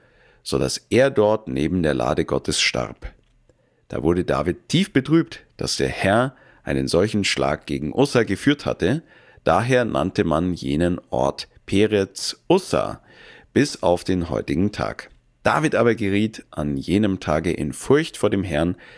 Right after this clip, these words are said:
so dass er ausrief: „Wie kann da die Lade des Herrn zu mir kommen?“ Weil David also die Lade des Herrn nicht zu sich in die Davidstadt bringen wollte,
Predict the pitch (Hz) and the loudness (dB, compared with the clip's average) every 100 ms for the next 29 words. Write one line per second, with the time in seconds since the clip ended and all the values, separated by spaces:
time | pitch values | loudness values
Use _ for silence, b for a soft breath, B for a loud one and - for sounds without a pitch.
0 | B B 85 69 71 - 113 131 - 113 | B B 0 0 -2 0 2 2 2 0
1 | - - - - b b b 107 107 - | -4 -8 -10 -16 b b b -2 -2 -2
2 | 123 139 151 160 b b - 71 95 101 | 0 0 -2 -6 b b -2 0 0 0
3 | 80 64 67 92 78 - - 78 98 95 | -2 -2 0 0 -2 -4 -2 0 0 -4
4 | - 127 120 85 - 57 - - _ _ | -2 0 0 -2 -6 -8 -10 -14 _ _
5 | b b b - 78 82 85 101 147 151 | b b b 0 2 2 2 2 2 -2
6 | - 117 120 113 95 71 76 107 95 85 | 0 0 0 0 0 2 2 0 0 -2
7 | 87 90 - _ - 101 175 208 - 135 | 0 0 -2 _ -2 0 2 -2 -2 0
8 | 131 143 - - 101 95 85 73 82 107 | 0 -2 -4 -6 -2 0 0 0 0 0
9 | - 76 - - 135 156 85 65 65 110 | 0 -2 -4 0 2 2 0 -4 0 0
10 | 160 | 0